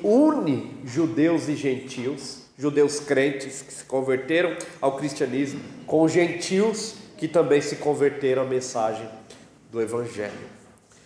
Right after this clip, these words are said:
Hoje então, irmãos, nós vamos aprender a partir do versículo quatorze até o versículo dezesseis,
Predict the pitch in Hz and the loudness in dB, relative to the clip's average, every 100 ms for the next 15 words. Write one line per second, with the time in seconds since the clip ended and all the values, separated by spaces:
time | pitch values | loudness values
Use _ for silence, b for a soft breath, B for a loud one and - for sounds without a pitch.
0 | b b b b - 160 170 165 156 170 | b b b b 0 4 6 4 4 6
1 | 185 151 135 127 127 131 143 139 127 131 | 6 6 6 4 4 2 2 0 2 2
2 | 127 131 123 139 175 139 120 123 - 143 | 4 0 4 4 6 4 2 0 0 -2
3 | 131 127 131 - 135 - 127 - 131 123 | 0 0 0 0 -4 -2 -2 0 0 0
4 | - 160 170 120 110 - - 127 - 156 | 2 4 4 2 -4 -6 -6 -4 2 4
5 | 147 139 - 147 143 135 127 110 120 113 | 4 2 0 -4 -4 -6 -6 -4 -4 -2
6 | - 156 151 - - - | 2 2 2 0 -2 -4